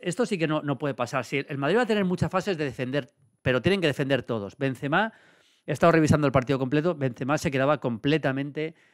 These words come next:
solo, eh, completamente desentendido de la, de la, de, de la faceta defensiva. Mientras está Vinicius recuperaba la posición, eh, Modric recuperaba la posición y todo el, el equipo se metía atrás, Benzema, eh, es decir,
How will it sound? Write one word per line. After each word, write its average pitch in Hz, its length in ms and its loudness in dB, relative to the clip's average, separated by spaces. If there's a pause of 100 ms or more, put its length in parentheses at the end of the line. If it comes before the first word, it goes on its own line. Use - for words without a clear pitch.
(140)
solo, 151 520 2
eh, 135 140 -4
completamente 147 760 0
desentendido 147 840 -2
de 160 100 0
la, 120 340 0
de 120 140 -4
la, 110 120 -4 (100)
de, 117 220 -8
de 117 180 -8
la 101 80 -6
faceta 107 260 -8
defensiva. 113 480 -6
Mientras 90 240 -14
está - 160 -14
Vinicius 120 400 2
recuperaba 120 460 -2
la 117 100 -4
posición, 170 540 -2 (420)
eh, 135 260 0
Modric 143 320 4
recuperaba 120 380 4
la 120 140 0
posición 170 600 -2
y 143 120 -10
todo 147 160 0
el, 143 160 0
el 135 100 -6
equipo 135 260 -8
se 127 120 -8
metía 123 240 -4
atrás, 160 320 0 (340)
Benzema, 147 640 2 (200)
eh, - 340 -12
es 160 100 -2
decir, 143 380 -2